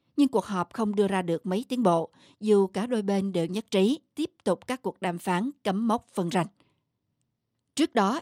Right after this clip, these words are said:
giữa tháng sáu, Bộ Ngoại giao Campuchia đã liên tục gửi công hàm tới Đại sứ quán Việt Nam ở Phnom Penh, yêu cầu Việt Nam ngưng công tác đào các ao hồ,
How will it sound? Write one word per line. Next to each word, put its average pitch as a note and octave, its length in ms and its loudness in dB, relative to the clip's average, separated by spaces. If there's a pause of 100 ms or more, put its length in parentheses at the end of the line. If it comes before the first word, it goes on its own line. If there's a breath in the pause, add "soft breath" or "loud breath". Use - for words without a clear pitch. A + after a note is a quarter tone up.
giữa F#3 280 2
tháng B3 220 -8
sáu, F#3+ 340 0 (400)
Bộ F#3+ 220 10
Ngoại F#3 160 0
giao G#3 140 -2
Campuchia G3 520 2 (440 loud breath)
đã F#3+ 220 2
liên B3 240 0
tục F3 300 0
gửi F3+ 460 2
công A3+ 160 2
hàm F3 320 0
tới G#3 320 2
Đại E3+ 220 -2
sứ G#3 120 -2
quán A3 220 -4
Việt G3+ 160 -6
Nam F3+ 220 0
ở E3+ 140 -2
Phnom F#3 240 -2
Penh, E3+ 240 2 (400)
yêu C4 120 2
cầu F3+ 220 2
Việt E3+ 220 -4
Nam G3 300 2 (120)
ngưng A#3 260 4
công G#3+ 220 -2
tác C4 320 -4 (120)
đào F#3 220 2
các C4 200 -6
ao G3+ 180 0
hồ, F3 340 0